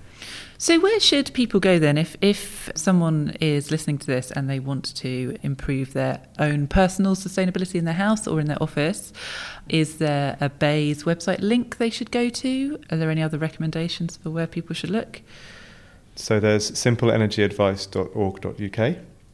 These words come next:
Speaker 2: which is the, the bays website you're referring to,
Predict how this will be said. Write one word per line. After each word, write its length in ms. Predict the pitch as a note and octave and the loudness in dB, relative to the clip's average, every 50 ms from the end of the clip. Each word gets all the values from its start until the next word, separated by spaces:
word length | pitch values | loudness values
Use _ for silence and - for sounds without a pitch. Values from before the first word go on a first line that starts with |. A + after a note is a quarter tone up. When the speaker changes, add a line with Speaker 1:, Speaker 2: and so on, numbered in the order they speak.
| - - | -16 -10
Speaker 2:
which 480 | - G2 G2 G2 G2 - - - - - - | -4 -2 -2 -2 -2 -4 -6 -6 -6 -8 -6
is 380 | G2+ G2+ F#2+ F#2+ F#2 F2+ - - | -6 -4 -4 -2 -4 -6 -8 -10
the, 500 | - - G2 F#2+ F#2 F#2 F#2 F2+ F#2 - - - | -6 -2 -2 0 0 -2 -4 -6 -6 -10 -12 -10
the 60 | - | -8
bays 260 | F#2 F#2 F#2 F#2 F#2+ - | -6 -6 -4 -6 -6 -6
website 380 | F#2+ F#2 - - F2+ F2+ E2+ | -8 -8 -4 -4 -4 -4 -4
you're 140 | F#2+ F#2 F#2 | -4 -6 -6
referring 400 | F2 F2+ F2+ G#2+ G#2 G2+ G2+ G2+ | -6 -6 -2 -2 0 0 0 -2
to, 300 | G2 - G#2 G#2 G2+ G#2 | -2 -2 -2 -2 -2 -4